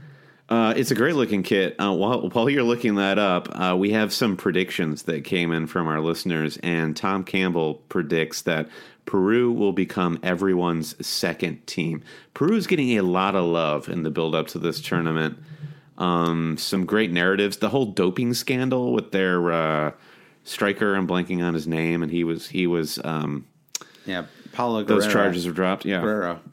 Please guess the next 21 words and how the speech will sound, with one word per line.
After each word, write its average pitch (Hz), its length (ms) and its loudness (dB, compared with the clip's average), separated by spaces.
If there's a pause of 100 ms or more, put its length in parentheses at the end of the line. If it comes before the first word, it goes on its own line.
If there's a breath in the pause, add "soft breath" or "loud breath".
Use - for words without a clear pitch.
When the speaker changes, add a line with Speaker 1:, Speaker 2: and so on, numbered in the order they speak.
Speaker 2:
Yep. - 320 -4 (260 loud breath)
So, 165 300 2
yeah, 151 240 2
Peru, 160 600 2
um, 120 340 2
yeah, 127 220 2
they're 165 160 2
actually, 226 320 0
I, 143 100 0 (100)
I'll 170 120 2
do 233 100 2
Tom 160 260 0
one 113 160 2
better. 113 300 0
They 151 140 0
might 285 80 0
be 311 60 0
my 139 200 0
first - 460 -4
favorite 87 340 -6
team. 78 320 -8